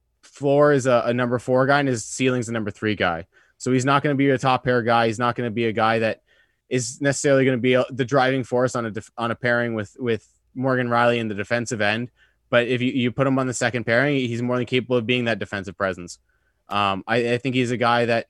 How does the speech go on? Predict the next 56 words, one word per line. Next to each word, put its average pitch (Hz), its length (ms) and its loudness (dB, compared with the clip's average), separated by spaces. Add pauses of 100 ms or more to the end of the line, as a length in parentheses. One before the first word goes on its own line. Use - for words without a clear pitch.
he 120 360 -8
has 123 200 0
room 127 160 0
to 120 80 -2
grow 107 240 0
offensively, 127 480 -2
and 123 80 -2
he's 101 120 -6
got 120 280 0
some 120 400 -4
good 117 240 -2
tools. 123 340 -2
I 120 60 0
don't 110 160 -4
think 107 160 -8
he's 107 300 -4
a 107 100 -4
bad 107 360 0 (340)
offensive 117 440 -4
player 110 400 2
by 110 200 0
any 120 160 -2
means, 147 300 -2
but 120 240 0 (420)
I 120 100 -2
think 135 300 -4
there's 139 280 0
refinement 123 580 -2
that'll 110 280 -2
need 120 160 -4
to 104 60 -4
be 107 100 -2
had 107 240 2
and 101 60 -8
development 101 460 -4
that'll 98 220 -6
need 101 120 -8
to 98 60 -8
be 95 100 -4
had 98 240 0
in - 20 -8
that 101 220 0
end. 95 260 -4 (320)
And 117 160 -4
the 123 60 0
Leafs 135 240 0
are 147 40 0
one 139 120 0
of 131 40 0
the 127 60 -4
best 120 240 0
teams 120 180 -4
at 113 60 -6
developing 110 480 -2
players, 107 440 -2
so 95 300 -4